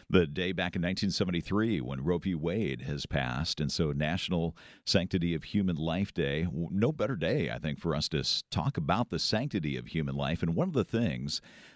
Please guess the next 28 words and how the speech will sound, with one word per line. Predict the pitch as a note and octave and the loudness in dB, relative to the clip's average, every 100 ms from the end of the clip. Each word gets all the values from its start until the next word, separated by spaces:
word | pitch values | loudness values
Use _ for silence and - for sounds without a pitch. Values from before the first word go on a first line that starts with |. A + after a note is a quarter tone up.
| - | 2
that | F#2 | 2
many | F2 G#2 | 4 0
proponents | - E2+ F#2+ F#2+ E2+ | -2 -2 0 0 -2
of | F2 | -2
abortion | D2 D2+ F#2 G#2 D2+ B1+ | -2 0 -2 0 -2 -2
have | C2 | -4
said | - F#2+ A2 C#2+ C2 | 0 2 2 0 -2
is | D2 - | -2 0
that, | D#2+ D2+ - | 0 0 -2
well, | G#2 G#2+ D3 - | 0 2 0 -4
if | - F#2 - | -4 -4 -2
a | |
woman | F2+ E2 A#2+ A2+ | 0 2 2 0
wants | F2 G#2 | 0 0
an | A#2 | -2
abortion, | G2+ D#2 D2+ A#2+ C#3+ | 0 0 0 -2 -2
she | - | -2
gets | G2 E2 - | -2 -2 0
one, | F#2 A#2 | 0 2
everything's | F2+ G2 G#2 | 2 0 -2
gonna | - G2+ | 0 0
be | F2+ A#2 | 2 2
okay. | A2+ - - F3+ - - - - - _ _ _ _ _ | 2 -2 -2 -2 -6 -12 -20 -20 -20 _ _ _ _ _
But | B2 | 6
not | E3 G3 | 6 2
every | E3+ E3+ | 0 -2
abortion | D#3+ F3 F3 E3 | -2 -2 0 0
goes, | F#3 G3 - - | 0 0 -2 -4